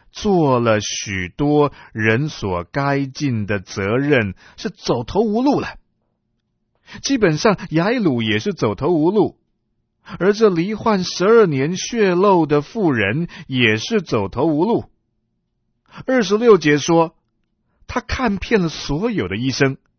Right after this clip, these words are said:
也花尽了他所有的积蓄，可是呢，病况没有得到任何的好转。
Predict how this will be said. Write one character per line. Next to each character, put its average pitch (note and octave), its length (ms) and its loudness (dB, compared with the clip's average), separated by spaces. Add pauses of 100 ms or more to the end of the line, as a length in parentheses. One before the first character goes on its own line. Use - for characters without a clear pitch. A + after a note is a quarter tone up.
(400)
也 B2+ 180 0
花 G3 580 -4
尽 F3+ 260 -4
了 D3 120 0
他 E3 180 -6
所 D#3 520 -2
有 C#3+ 140 -2
的 A2+ 100 -6
积 G#3 180 -6
蓄， - 340 -4 (580)
可 A2 100 -6
是 G#2+ 140 -2
呢， G2 80 0 (1080)
病 A2 380 -2
况 G#2 460 0 (120)
没 G#2+ 180 -2
有 F#2+ 160 -2
得 F#2+ 260 -6
到 G#2 240 0
任 A2 360 -4
何 F2+ 220 -8
的 F#2+ 100 -4
好 C3 320 -2
转。 - 300 -8